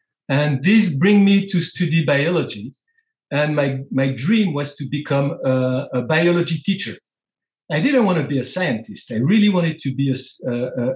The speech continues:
a teacher to save time going into the countryside, looking for insects, birds, and flowers.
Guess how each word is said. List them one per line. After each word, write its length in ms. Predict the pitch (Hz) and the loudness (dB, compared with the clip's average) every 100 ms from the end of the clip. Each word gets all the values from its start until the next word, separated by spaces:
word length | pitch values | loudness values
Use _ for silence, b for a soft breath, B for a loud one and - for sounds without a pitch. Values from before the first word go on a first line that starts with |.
| 254 | -2
a 160 | 220 | -2
teacher 520 | - 240 - 165 160 160 | 0 0 2 0 0 -2
to 220 | 160 139 | -6 -6
save 480 | - 151 135 - - | -4 -2 -2 -4 -2
time 380 | 170 156 160 - B B _ | -2 0 -4 -8 B B _
going 260 | 135 156 170 | -2 0 0
into 240 | 175 185 | -2 -4
the 120 | 147 135 | -8 -4
countryside, 680 | 180 185 196 - 117 117 - - B _ | -4 -4 -4 -4 -2 -4 -6 -14 B _
looking 400 | 143 156 170 165 | -2 0 0 -2
for 160 | - 147 | 0 -2
insects, 560 | 165 - 127 113 - | -2 -2 -2 -4 -8
birds, 360 | 123 135 127 - | -4 0 0 0
and 160 | 120 - | -4 -2
flowers. 680 | 135 147 92 80 - - | -4 -4 -6 -8 -16 -20